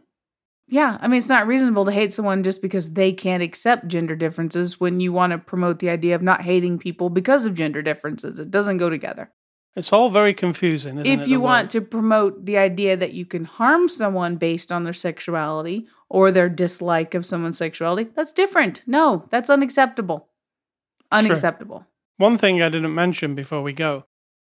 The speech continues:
Speaker 2: is we also watched the fourth episode of Hawkeye this week. What did you think of Hawkeye?
Speaker 1: Loved it. I really like it.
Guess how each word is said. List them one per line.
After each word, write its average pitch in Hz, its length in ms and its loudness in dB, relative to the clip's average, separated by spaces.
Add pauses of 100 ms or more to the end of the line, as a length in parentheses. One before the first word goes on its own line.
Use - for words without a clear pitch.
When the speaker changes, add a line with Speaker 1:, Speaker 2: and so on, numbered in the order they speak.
(160)
Speaker 2:
is 160 200 -4
we 165 100 2
also 165 420 4
watched 147 400 -2
the 151 240 -4
fourth 160 360 2
episode 151 440 -4
of 143 120 -8
Hawkeye 180 560 2
this 135 240 -8
week. 139 160 -8
What 160 140 -4
did 160 120 -6
you 160 80 -8
think 156 200 -6
of 151 100 -14
Hawkeye? - 400 -8
Speaker 1:
Loved 190 300 2
it. 415 200 0 (300)
I 226 40 0
really 392 300 6
like 427 380 0
it. - 100 -16